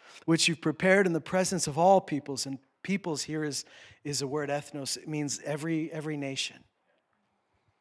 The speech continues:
Not just for the, for the Israelites, but for all peoples. Thank God for that, amen? 'Cause most of us here, we wouldn't have any hope if it wasn't, if we weren't included somewhere in there. And he says this,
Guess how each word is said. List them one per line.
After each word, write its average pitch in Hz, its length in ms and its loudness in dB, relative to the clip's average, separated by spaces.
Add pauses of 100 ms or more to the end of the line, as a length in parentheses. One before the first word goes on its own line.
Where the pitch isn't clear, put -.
(280)
Not 185 200 -2
just 175 340 0
for 170 140 -4
the, 151 160 -6 (200)
for - 140 -10
the 160 100 0
Israelites, 160 520 0
but 151 180 -10
for 156 140 -6
all 151 240 2
peoples. - 560 -10 (1040)
Thank 165 200 -4
God 160 280 4
for 156 120 -8
that, 139 240 0
amen? 151 320 -8
'Cause 156 160 -12
most 175 280 -4
of 151 60 -8
us 160 140 -6
here, 165 280 0 (360)
we 170 160 4
wouldn't 175 280 2
have 165 220 4
any 165 180 -4
hope 175 320 -2
if 160 160 -16
it 165 40 -8
wasn't, 160 400 -4 (320)
if 147 140 -8
we 160 100 0
weren't 175 320 2
included 151 560 -4
somewhere 156 420 -2
in 143 140 -6
there. 127 240 -8 (1500)
And 131 100 -6
he 175 100 4
says 175 360 4
this, 156 420 2